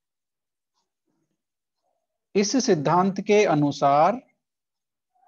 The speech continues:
उपसह संयोजक यौगिकों की ज्यामिति, इस सिद्धांत के अनुसार उपसह संयोजक यौगिकों की ज्यामिति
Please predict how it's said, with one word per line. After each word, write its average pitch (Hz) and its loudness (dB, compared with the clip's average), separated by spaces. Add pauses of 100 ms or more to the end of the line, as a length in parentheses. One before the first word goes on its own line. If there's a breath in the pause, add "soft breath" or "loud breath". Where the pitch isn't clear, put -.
(720)
उपसह 226 0
संयोजक 170 -2 (400)
यौगिकों 147 0
की 175 -4 (1800)
ज्यामिति, 151 -2 (2750)
इस 185 -4 (1600)
सिद्धांत 175 -2
के 214 2
अनुसार 156 2
उपसह 214 -2
संयोजक 156 -2
यौगिकों 151 0
की 170 -4
ज्यामिति 156 -2